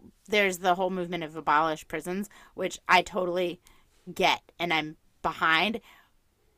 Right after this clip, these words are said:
I don't know the answer to this question. What about people like Donald Trump, if we want him to go to, to prison for all of his crimes? Where does he go if there's no prison? Or what about, like, a serial killer? Or, like,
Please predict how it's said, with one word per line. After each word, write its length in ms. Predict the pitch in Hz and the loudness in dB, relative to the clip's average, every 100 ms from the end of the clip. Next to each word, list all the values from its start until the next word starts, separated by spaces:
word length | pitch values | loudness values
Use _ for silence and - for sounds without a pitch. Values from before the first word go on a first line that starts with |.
| - | 0
I 200 | 170 220 285 | 6 8 8
don't 200 | 330 226 | 6 4
know 260 | 220 208 | 2 2
the 100 | 185 | 0
answer 300 | 165 165 156 | -4 -4 -8
to 80 | 147 | -10
this 160 | 151 - | -10 -8
question. 400 | - - 151 175 | -10 -12 -14 -6
What 160 | 196 | -4
about 340 | 214 285 302 - | 0 2 2 -2
people 520 | 226 202 196 190 196 _ _ _ _ _ _ - | -12 -6 -4 -4 -8 _ _ _ _ _ _ -14
like 240 | 151 - | -14 -10
Donald 360 | 147 143 165 185 | -8 -6 -8 -10
Trump, 340 | - 131 - - | -12 -12 -16 -20
if 120 | - | -14
we 100 | 147 | -12
want 240 | 151 147 | -8 -10
him 160 | 170 165 | -10 -12
to 80 | 160 | -8
go 140 | 156 | -8
to, 100 | 175 202 - _ - _ | -8 -10 -14 _ -20 _
to 120 | - 196 | -14 -8
prison 480 | 214 190 165 147 | -4 -4 -4 -6
for 180 | 147 - | -6 -4
all 240 | 143 160 165 | 0 0 0
of 60 | |
his 180 | 175 156 | -6 -8
crimes? 460 | - 156 135 135 180 | -4 -4 -4 -8 -10
Where 280 | 180 220 | -2 0
does 180 | 226 254 | 0 -2
he 140 | 277 240 | -4 0
go 180 | 190 | 2
if 100 | 170 | 2
there's 180 | - 160 | -2 -6
no 120 | 170 | -8
prison? 320 | 156 156 147 - - | -8 -10 -10 -12 -4
Or 280 | 277 220 | 2 2
what 160 | 196 202 | 2 0
about, 240 | 208 190 | 4 4
like, 180 | 185 180 | 4 -4
a 80 | 190 | -8
serial 460 | - 208 190 156 135 | -4 -2 -2 -4 -8
killer? 360 | - - - - - - - | -12 -12 -12 -16 -20 -20 -8
Or, 460 | 196 190 185 180 - | -2 2 4 2 0
like, 280 | 202 180 | -6 -6